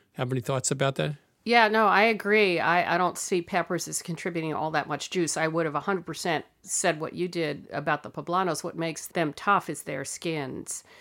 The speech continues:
Speaker 2: So if you get rid of the skins, either by broiling them or what Chris just said about frying them, then that you could certainly add them. But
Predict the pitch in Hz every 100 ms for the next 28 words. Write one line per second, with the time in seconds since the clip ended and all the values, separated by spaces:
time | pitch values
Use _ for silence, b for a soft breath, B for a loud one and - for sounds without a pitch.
0 | b - 170 143 147 170 156 160 170 180
1 | 151 - - 165 160 151 147 147 143 165
2 | 165 160 143 139 131 131 147 135 - -
3 | 165 - 160 - 147 139 123 - 175 180
4 | 143 131 143 139 - 160 160 170 165 165
5 | - - 262 143 147 139 175 208 175 139
6 | 139 147